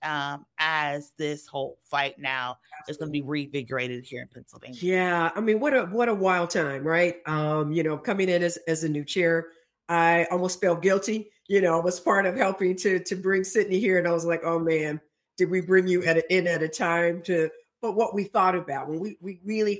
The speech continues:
Speaker 2: thought about this when, when we brought her here, was it was gonna have to be somebody that was gonna be strong enough to be able to deal with this when, well, because we knew the threat to Roe was real.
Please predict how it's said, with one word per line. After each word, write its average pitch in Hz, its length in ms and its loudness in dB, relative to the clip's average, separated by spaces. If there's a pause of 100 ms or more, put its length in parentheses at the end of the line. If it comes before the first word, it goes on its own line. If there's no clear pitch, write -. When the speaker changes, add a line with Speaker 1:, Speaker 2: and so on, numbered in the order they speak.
Speaker 2:
thought 165 200 2
about 147 560 -6 (200)
this 143 480 -6
when, 147 380 -2
when 139 340 -6
we 143 160 -6
brought 143 280 -6
her 143 240 -10 (340)
here, 170 500 0 (220)
was 196 320 0
it 208 100 -2
was 185 140 -6
gonna 233 180 2
have 202 160 0
to 185 80 -8
be 170 100 -4
somebody 156 420 -4
that 143 180 -4
was 147 120 -6
gonna 143 160 -6
be 139 120 -10
strong 147 360 -4
enough 131 280 -6
to 156 100 -10
be 139 220 -6
able 139 260 -4
to 135 140 -10
deal 135 360 -6
with - 200 -16
this - 320 -18 (400)
when, 143 600 -2
well, 139 220 -4
because 156 400 -4
we 196 100 -2
knew 170 440 2
the 156 80 -2
threat 151 280 -2
to 147 100 -4
Roe 139 220 -2
was 127 220 -6
real. 127 320 -8